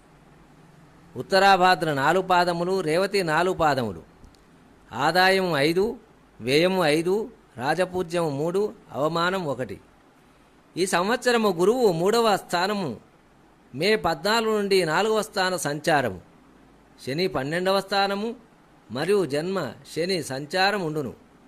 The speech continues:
రాహు జన్మకేతు ఏడు సంచారము. జూలై ఇరవై ఒకటి నుండి రాహు పన్నెండు, కేతు ఆరవ స్థాన సంచార ఫలితములు.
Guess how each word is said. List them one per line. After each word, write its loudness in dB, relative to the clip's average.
రాహు -2
జన్మకేతు -4
ఏడు -2
సంచారము. -2
జూలై 2
ఇరవై 2
ఒకటి -4
నుండి -2
రాహు -2
పన్నెండు, -4
కేతు -4
ఆరవ 0
స్థాన -6
సంచార -4
ఫలితములు. -8